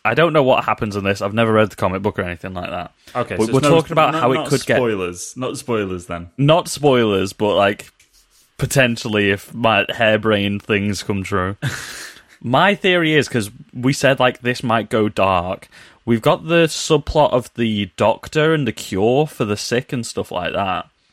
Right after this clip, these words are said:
Speaker 1: And he says that, like, what the doctor was doing was going against everything that he holds, like,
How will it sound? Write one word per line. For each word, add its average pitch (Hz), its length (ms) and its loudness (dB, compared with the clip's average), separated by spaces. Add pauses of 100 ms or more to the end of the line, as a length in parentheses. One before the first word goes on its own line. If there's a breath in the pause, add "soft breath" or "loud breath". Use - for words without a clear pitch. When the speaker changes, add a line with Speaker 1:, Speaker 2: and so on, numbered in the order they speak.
(600)
Speaker 1:
And 95 400 0 (340)
he 117 200 -4
says 120 440 0
that, 107 420 0
like, 98 240 -2
what 110 180 0
the 117 80 -6
doctor 113 320 -2
was 101 180 -2
doing 110 280 2
was 98 140 -4
going 98 220 0
against 95 280 -4
everything 98 500 -4
that 95 160 -4
he 95 260 -4
holds, 95 400 -4
like, 90 220 -6